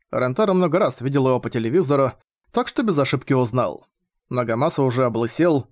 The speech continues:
и лишь небольшая бородка осталась неизменной. Для активатора он и вправду оказался староват. Большинству было от двадцати до тридцати. Но его проницательный взгляд,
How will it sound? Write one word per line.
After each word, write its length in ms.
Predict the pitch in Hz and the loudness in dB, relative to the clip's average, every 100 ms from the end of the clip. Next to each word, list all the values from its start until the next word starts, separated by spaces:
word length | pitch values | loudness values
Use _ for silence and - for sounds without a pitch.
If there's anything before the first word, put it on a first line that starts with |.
| _ | _
и 80 | 170 | -4
лишь 180 | 254 | -2
небольшая 440 | 170 156 143 185 143 | 0 0 0 0 0
бородка 360 | 139 - - | 0 0 -2
осталась 420 | 117 - 123 120 127 | -4 -2 -2 -2 -4
неизменной. 720 | 110 127 185 151 135 120 _ _ _ | -4 0 2 2 0 -2 _ _ _
Для 200 | 139 123 | -6 -2
активатора 420 | 127 - 277 277 196 | 0 0 0 0 2
он 100 | 180 | 0
и 40 | |
вправду 360 | - 254 131 120 | 0 -2 2 0
оказался 460 | 120 120 117 120 | 0 -2 -4 -6
староват. 600 | - 117 110 160 - - _ _ _ | -4 -2 0 0 -2 -10 _ _ _
Большинству 540 | 120 123 123 165 - 202 | -4 -2 0 -2 0 0
было 300 | 170 185 147 | 2 2 2
от 80 | 123 | 0
двадцати 360 | 123 - - | -2 -2 -2
до 100 | 135 | -2
тридцати. 600 | 127 127 - 117 120 92 - _ _ _ _ - | -2 -4 -4 -6 -2 -4 -4 _ _ _ _ -8
Но 200 | 120 117 | -2 0
его 220 | 123 233 | 0 0
проницательный 640 | 202 160 135 202 156 135 | 0 0 0 -2 0 0
взгляд, 500 | 117 120 180 185 - | 0 0 0 -2 -8